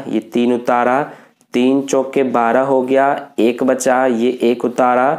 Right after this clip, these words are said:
तीन तिया नौ हो गया, ये दो बचा, ये दो उतारा, तीन सत्ते इक्कीस, एक बचेगा। तो देखिए, इसमें हमारा एक शेषफल बच रहा है, तो सबसे पहले हम इसको लिखते हैं, ये रहा।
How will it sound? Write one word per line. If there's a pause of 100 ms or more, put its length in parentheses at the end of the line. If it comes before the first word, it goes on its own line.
(480)
तीन
तिया
नौ
हो
गया,
ये
दो
बचा, (200)
ये (120)
दो
उतारा, (580)
तीन
सत्ते (680)
इक्कीस, (160)
एक
बचेगा। (380)
तो
देखिए, (200)
इसमें
हमारा (160)
एक
शेषफल
बच
रहा
है, (100)
तो
सबसे
पहले
हम
इसको
लिखते
हैं,
ये
रहा।